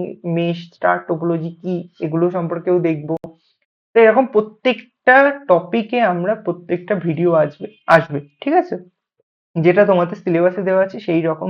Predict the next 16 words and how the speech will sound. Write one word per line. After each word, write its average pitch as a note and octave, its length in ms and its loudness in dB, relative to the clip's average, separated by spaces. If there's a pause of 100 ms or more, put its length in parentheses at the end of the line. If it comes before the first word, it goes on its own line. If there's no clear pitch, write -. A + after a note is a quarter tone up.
ভাবেই F3 320 2
আসবে। F#3 220 -8 (580)
আর E3 360 6 (240)
আজকের F#3+ 340 2
ভিডিওটা G#3 420 2
আপাতত F#3 340 -2 (180)
এই F3+ 60 2 (100)
পর্যন্ত। E3+ 340 2 (240)
আশা - 260 -6
করি A3 140 0 (100)
ভালো F3+ 220 2
লেগেছে, F#3 240 -4 (100)
বা F3 100 0 (240)
introduction F#3+ 500 -4 (120)
to G3 60 -2 (340)
networking G3 480 -2